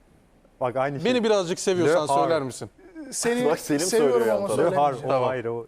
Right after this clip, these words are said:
Speaker 1: gene aynı şeyi yapıyor da.
Speaker 2: Le Havre. <laughs> Le Havre bir nokta dört milyon euro istiyor Fransız kulübü.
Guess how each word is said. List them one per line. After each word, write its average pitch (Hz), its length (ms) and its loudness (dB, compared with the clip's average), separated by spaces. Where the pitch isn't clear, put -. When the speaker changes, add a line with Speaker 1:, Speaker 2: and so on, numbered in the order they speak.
Speaker 1:
gene 123 160 -6
aynı 123 200 -8
şeyi 127 200 -8
yapıyor 156 320 -8
da. 139 140 -8
Speaker 2:
Le 139 220 2
Havre. 151 380 -2
<laughs> - 0 -
Le 180 60 2
Havre 202 460 0
bir 151 140 -2
nokta 151 300 -4
dört 143 200 -2
milyon 120 220 -6
euro 110 140 -6
istiyor 123 300 -8
Fransız 135 420 -4
kulübü. 127 340 -4